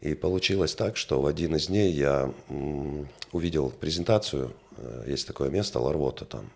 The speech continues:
такой променад. Я понял, что эти ребята М М Ашники, и, и они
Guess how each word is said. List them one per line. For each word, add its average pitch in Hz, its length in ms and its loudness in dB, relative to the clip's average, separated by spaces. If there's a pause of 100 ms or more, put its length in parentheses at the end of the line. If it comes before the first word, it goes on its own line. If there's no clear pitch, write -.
(120)
такой - 200 -12
променад. 90 500 4 (1000)
Я 82 300 2
понял, 104 240 4
что - 160 0
эти 73 140 0
ребята 82 340 4
М 69 140 2
М 78 100 2
Ашники, 117 500 0 (320)
и, 65 280 -6 (380)
и 87 100 4
они 117 200 6